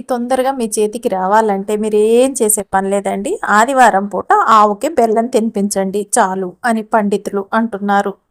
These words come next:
అలా పెట్టడం వల్ల ఏమిటంటేనండి, ఆదివారం రోజు ఆవుకి బెల్లం పెట్టడం వల్ల తరతరాలుగా మీకు రావాల్సిన ప్రాపర్టీస్ ఏవైతే ఆగిపోయి ఉన్నాయో అవన్నీ కూడా చక్కగా వస్తాయి. అంతేకాకుండా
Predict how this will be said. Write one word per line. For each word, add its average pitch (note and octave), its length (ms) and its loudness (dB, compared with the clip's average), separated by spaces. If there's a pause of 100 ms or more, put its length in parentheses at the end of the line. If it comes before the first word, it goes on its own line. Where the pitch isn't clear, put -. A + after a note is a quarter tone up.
(600)
అలా A#3+ 220 0
పెట్టడం A#3+ 480 -2
వల్ల G#3+ 260 -2
ఏమిటంటేనండి, G#3 840 -4
ఆదివారం A3+ 560 0
రోజు G3 280 -4 (100)
ఆవుకి G#3+ 460 0 (460)
బెల్లం A3 280 2
పెట్టడం G3+ 420 -6
వల్ల G3+ 220 0
తరతరాలుగా A3 760 -2
మీకు G#3+ 240 -4
రావాల్సిన G3+ 520 -2
ప్రాపర్టీస్ G#3 680 -2
ఏవైతే G3+ 360 -2
ఆగిపోయి G3 460 0
ఉన్నాయో G3+ 460 -4
అవన్నీ G3+ 380 -4
కూడా G3 260 -6
చక్కగా G#3+ 520 0
వస్తాయి. G3+ 420 -2
అంతేకాకుండా B3 840 -2